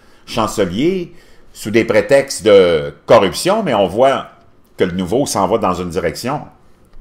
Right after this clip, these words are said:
qui est complètement différente de celle qu'avait l'ancien chancelier, euh, Kurz, je pense.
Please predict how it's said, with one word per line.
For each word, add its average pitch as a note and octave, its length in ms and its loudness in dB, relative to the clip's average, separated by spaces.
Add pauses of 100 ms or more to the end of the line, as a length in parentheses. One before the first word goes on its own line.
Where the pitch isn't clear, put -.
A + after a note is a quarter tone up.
(880)
qui - 100 -16
est D#2+ 60 -12
complètement F#2+ 420 -10
différente G2 460 -6
de E2 280 -8
celle F#2+ 340 -8
qu'avait C3 500 -8 (540)
l'ancien E2+ 480 -10
chancelier, F2 720 -12 (1500)
euh, B1+ 420 -14
Kurz, D#3 340 -8
je - 80 -12
pense. D#3 720 -14